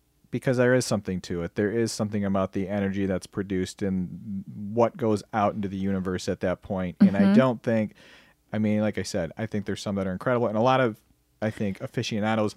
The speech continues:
Speaker 1: like the classical music through them because there's so many different
Speaker 2: So
Speaker 1: instruments
Speaker 2: how does
Speaker 1: and
Speaker 2: this relate
Speaker 1: sounds and
Speaker 2: to your love of the Jazz Fest as an adole-, prepube-, prepubes-, prepubescent
Speaker 1: What I'm saying, what
Speaker 2: adolescent
Speaker 1: I'm
Speaker 2: boy?
Speaker 1: saying there is you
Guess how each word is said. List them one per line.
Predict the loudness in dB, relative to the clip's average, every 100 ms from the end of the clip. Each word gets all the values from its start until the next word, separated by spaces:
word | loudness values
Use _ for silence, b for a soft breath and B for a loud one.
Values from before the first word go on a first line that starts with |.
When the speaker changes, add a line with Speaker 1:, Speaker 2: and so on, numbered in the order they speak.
| -2
Speaker 1:
like | -2 -2
the | -4
classical | -2 -2 -2 -4
music | -2 0 -2
through | -4
them | -4 -4
because | -4 -6
there's | -6
so | -6
many | -4 -2
different | -4 -6 -6
Speaker 2:
So | -4
Speaker 1:
instruments | -4 0 4 6
Speaker 2:
how | 8
does | 8
Speaker 1:
and | 8
Speaker 2:
this | 8
relate | 10 10 10
Speaker 1:
sounds |
and | 8
Speaker 2:
to | 8
your | 10
love | 10 8 6
of |
the | 4
Jazz | 4 6 6 6 4
Fest | 2 2 2
as | 0
an | 0 -2
adole-, | 0 2 2 0
prepube-, | 4 6 6 2 0 _
prepubes-, | 2 4 4 4 2 0 -8 -14 _ _ -8
prepubescent | -2 0 -2 -8 -6 -6 -2 -2 0 0 0 -4 -10 -20 B
Speaker 1:
What | 6 8
I'm | 8
saying, | 8 8
what | 10
Speaker 2:
adolescent | 8 8 8
Speaker 1:
I'm | 8
Speaker 2:
boy? | 8
Speaker 1:
saying | 6 6 6
there | 6 6
is | 4 0 -14 -16 -14
you | -10 0 6 6 6